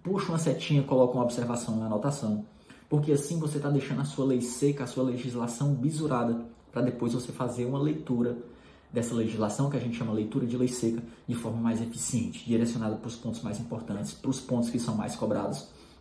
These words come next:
em sua prova. Então veja que durante o estudo reverso, você foi melhorando ou construindo seu material de revisão e foi deixando a sua lei seca bisurada, tá certo?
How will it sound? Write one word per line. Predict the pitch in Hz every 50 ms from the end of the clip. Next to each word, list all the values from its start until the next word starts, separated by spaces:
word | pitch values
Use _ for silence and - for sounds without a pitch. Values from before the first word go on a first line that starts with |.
| -
em | 127 120
sua | 113 - 120 113 -
prova. | - 104 92 - - - - - - - - - - - - - -
Então | - 117 117 170 185 185
veja | 135 113 131 139 160 208 170 - 113 98 82 - - - - - -
que | - 151
durante | 139 143 143 151 196 196 -
o | 185
estudo | 156 - - 156 139
reverso, | 135 131 123 - 127 147 185 - - - - - - - - -
você | - 143 143 151 135
foi | - - - 143 131
melhorando | 139 143 147 165 196 214 - 208 175 170 160 160 175 202 214 202 185
ou | 170 -
construindo | - 165 160 - - 139 139 139 139 131
seu | - 127
material | 120 123 117 - 127 123 120 117
de | 117
revisão | 123 135 131 - 143 139 139 165 - - - - - -
e | 160
foi | - - 151 147
deixando | 139 143 139 - - 123 120 120
a |
sua | - - - 120
lei | 117 117
seca | 117 - - - 104 98 98 - 104 - - - - - - -
bisurada, | - 110 107 - - 120 104 - - - -
tá | - 110 -
certo? | - 202 233 240 - - - -